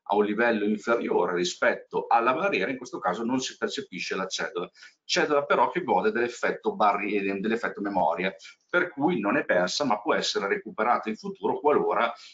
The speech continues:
in una successiva data di rilevazione si verifichino di nuovo, no, le condizioni per il pagamento della cedola. Se non avviene mai, eh, il richiamo anticipato o nella seconda o nella terza data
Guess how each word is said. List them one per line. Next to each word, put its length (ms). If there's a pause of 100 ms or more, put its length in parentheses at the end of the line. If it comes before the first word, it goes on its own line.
(120)
in 100
una 160
successiva 720
data 320
di 100
rilevazione 600
si 180
verifichino 560
di 160
nuovo, 300
no, 100
le 120
condizioni 600 (340)
per 120
il 60
pagamento 440
della 220
cedola. 420 (500)
Se 420
non 160
avviene 360
mai, 500
eh, 380
il 140
richiamo 260
anticipato 640
o 200
nella 200
seconda 680
o 100
nella 220
terza 480
data 600